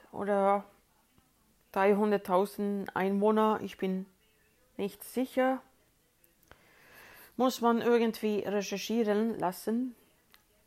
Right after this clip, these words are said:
Aber ist eine recht große Stadt. Und aber es gibt auch touristische, touristische Ziele, wo man besuchen kann, zum Beispiel der Dom.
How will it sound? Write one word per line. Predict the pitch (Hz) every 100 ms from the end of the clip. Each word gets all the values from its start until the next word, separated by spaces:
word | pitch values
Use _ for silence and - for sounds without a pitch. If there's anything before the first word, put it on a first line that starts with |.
| -
Aber | 247 240
ist | 233 -
eine | - 139 -
recht | 190 233 233 -
große | 208 208 208
Stadt. | 196 - - 233 302 - - - _ _ _ -
Und | 214 214 208 208 208 _ _ _ _ _ _ _ _ _ - - - - - - - - - - - - _ _ _ _ _ - _ -
aber | 214
es | 233 214 -
gibt | 233 -
auch | - 226 - 208 214
touristische, | - 208 226 262 - 233 - - 185 - - -
touristische | 220 214 220 - 202 196 202 196 196 - - -
Ziele, | - 214 247 277 269 294 - _ _ _ _ _ _ _ _ _ _ _ _ _ - 185
wo | 180 214
man | 202 196 -
besuchen | 196 240 233 226
kann, | 208 185 214
zum | - 190
Beispiel | 190 - 185
der | 196
Dom. | 190 262 269 277